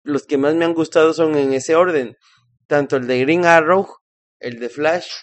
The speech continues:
y ya en medio, como que no tan bueno, pero no tan malo, el de Green Lanterns. O sea, y está chido porque, un poquito como tú lo dices, bueno,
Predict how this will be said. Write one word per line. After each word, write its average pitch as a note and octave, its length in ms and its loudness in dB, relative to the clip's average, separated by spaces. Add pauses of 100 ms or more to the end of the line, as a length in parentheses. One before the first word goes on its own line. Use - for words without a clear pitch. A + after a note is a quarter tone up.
(380)
y D3 140 -10
ya G3+ 140 4
en A#3+ 160 -2
medio, A3 420 2
como G3 240 -8
que F3 160 -8
no G#3+ 200 -2
tan A3+ 220 0
bueno, A3 240 2
pero F3+ 180 -2
no E3+ 160 -4
tan F#3+ 240 -4
malo, F3 320 -2 (380)
el D3+ 220 -2
de D3+ 120 4
Green D#3+ 300 -2
Lanterns. F3 680 -4
O B2+ 60 -8
sea, C3 200 0 (600)
y E3+ 140 4
está F3 260 4
chido A3+ 280 4
porque, F3+ 320 0 (400)
un F3+ 100 -6
poquito G3+ 320 2
como F3 300 0
tú G3 100 -2
lo G3 120 6
dices, G3+ 520 0
bueno, G3 420 4